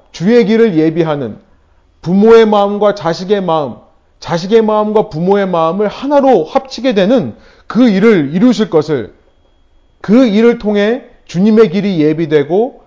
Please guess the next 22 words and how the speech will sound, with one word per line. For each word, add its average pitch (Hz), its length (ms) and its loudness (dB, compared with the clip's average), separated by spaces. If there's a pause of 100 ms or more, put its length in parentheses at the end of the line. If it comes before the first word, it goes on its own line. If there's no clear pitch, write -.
그 214 260 -2
후에 220 680 -2
메시아가 202 720 0
오실 180 300 -2
것을 180 260 -2
지금 170 300 -8
가브리엘이 165 840 -2 (520)
이 196 120 -4
사가랴에게 208 720 0
말해주고 147 480 0
있는 143 180 -4
것입니다. 110 500 -8 (760)
이 190 300 2
일이 165 480 -4 (400)
너의 202 760 4
후손, 226 640 -2
너의 185 280 4
아들 147 580 -2 (480)
엘리사벳의 214 960 2
뱃속에서 196 560 -4
태어날 180 640 -4
요한과 190 840 0